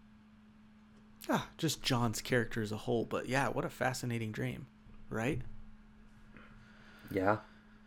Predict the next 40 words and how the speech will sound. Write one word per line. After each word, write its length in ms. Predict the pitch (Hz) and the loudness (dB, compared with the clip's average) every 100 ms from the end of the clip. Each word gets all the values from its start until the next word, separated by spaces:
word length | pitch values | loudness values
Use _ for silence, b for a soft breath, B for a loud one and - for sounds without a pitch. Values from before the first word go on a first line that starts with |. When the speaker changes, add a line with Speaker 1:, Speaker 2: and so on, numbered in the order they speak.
| - | -8
Speaker 1:
So 180 | - 123 | 4 6
in 160 | 131 160 | 8 6
this 160 | 151 | 4
dream, 320 | - 127 123 | 4 6 6
he's 240 | 110 120 113 | 6 4 4
alone 580 | 104 110 117 123 110 110 | 4 6 8 8 8 4
atop 480 | - - 113 107 | 0 -2 -2 -2
the 100 | - | 0
wall. 280 | 107 107 107 | 2 4 2
He's, 200 | 107 123 | 4 4
like, 160 | 127 131 | 4 2
commanding 560 | - 110 113 127 127 | 2 6 6 8 8
a 60 | 120 | 6
battle, 560 | 110 104 107 - 123 - - | 6 4 4 4 2 0 2
much 220 | 117 110 | 6 8
Speaker 2:
Yep. 60 | - | 6
Speaker 1:
like 220 | 120 - | 0 2
the 80 | 117 | 4
night 320 | 110 113 - | 6 4 4
battle 380 | 110 107 110 107 | 4 4 4 2
that 240 | 110 113 | 4 2
we 180 | 123 120 | 4 4
saw 360 | 107 117 110 107 | 4 2 2 0
from 320 | - - 107 | -2 -2 -2
earlier 480 | 120 117 110 107 107 | 2 4 4 4 4
on. 300 | 107 110 117 131 b | 2 2 0 -4 b
Speaker 2:
Correct. 360 | - 95 - - | 4 4 4 0
Speaker 1:
Um, 360 | 117 110 107 104 - - | 4 4 2 -2 -14 -8
but 140 | - - | -8 -2
except 320 | 127 - 123 - | 0 2 2 2
there's 180 | 104 | 4
no 140 | 113 113 | 6 8
one 180 | 117 110 | 8 6
else 300 | 110 - - | 4 0 0
up 240 | - - | -6 -4
there 160 | 117 110 | -2 0
with 240 | 110 - | 0 0
him. 260 | - - - - | -4 -2 -4 -2
Speaker 2:
Mm-hmm. 180 | 107 135 - - - - - - - | 4 4 4 -14 -20 -20 -20 -14 -4
Speaker 1:
Uh, 400 | 127 110 110 107 | 2 4 4 2